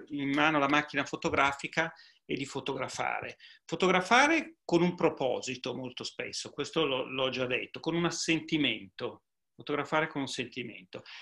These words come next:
Però la scelta più importante, forse perché sono pigro per me, è quella di iniziare, di iniziare un percorso, che poi non so mai esattamente dove mi porta,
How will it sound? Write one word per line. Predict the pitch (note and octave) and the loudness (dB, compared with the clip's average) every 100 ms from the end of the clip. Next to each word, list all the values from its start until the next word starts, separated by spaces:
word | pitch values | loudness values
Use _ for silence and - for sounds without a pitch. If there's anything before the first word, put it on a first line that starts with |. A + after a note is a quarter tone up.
| - | -6
Però | - G3+ | 2 4
la | G#3 | 4
scelta | - G3+ G3+ G3+ | 6 4 4 2
più | G3 | 2
importante, | F3 E3+ E3 F3 D3 C#3+ | 2 2 4 4 2 0
forse | F3 F3+ | 0 2
perché | C3 - | 0 -2
sono | - C#3+ C#3+ | -4 -2 -4
pigro | - F3 C#3 D#3 F#3+ | -6 -8 -4 -2 0
per | D#3+ B2 | -2 0
me, | B2+ E3 - - _ | 2 2 0 -10 _
è | - - | -14 -4
quella | - D#3 F3 | 0 2 2
di | B2+ C3+ E3 - - | 2 0 0 -4 -10
iniziare, | C3+ D3 C3 - - C3 C3+ C#3+ D#3 D#3 D#3 - _ _ _ _ | -2 0 0 0 2 4 4 6 6 4 2 -8 _ _ _ _
di | - | -6
iniziare | C#3+ D3 - D#3 C#3+ | 0 2 4 4 4
un | C#3+ | 2
percorso, | - C3+ - B2 A#2 G2+ - B2 | 0 -2 -2 -8 -8 -8 -8 -8
che | - | 0
poi | - A#3 | 2 4
non | F#3+ | 4
so | - F#3 | 2 4
mai | D3 B2 B2+ B2 | 4 4 2 0
esattamente | B2 B2 - C3 B2+ A2+ B2+ | -4 -6 -6 -4 -4 -6 -8
dove | B2+ B2+ | -6 -4
mi | A#2+ A#2 | -6 -6
porta, | B2 A2+ - - D3+ G#3+ G#3+ | -8 -10 -12 0 2 2 -4